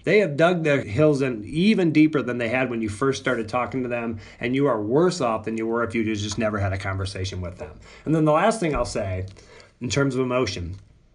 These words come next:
is to constantly express empathy for their position as much as you possibly can,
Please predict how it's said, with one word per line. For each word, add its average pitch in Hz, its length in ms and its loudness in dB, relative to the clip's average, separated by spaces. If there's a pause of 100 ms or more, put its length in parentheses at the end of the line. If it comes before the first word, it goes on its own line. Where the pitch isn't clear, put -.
(140)
is 131 140 -2
to 147 100 -4
constantly 226 800 0
express - 640 -2 (160)
empathy 160 540 2
for 143 160 -2
their 117 160 -2
position 107 520 -6 (240)
as 110 100 -6
much 156 400 4
as 196 120 0
you 180 80 2
possibly 143 460 -4
can, 107 340 -10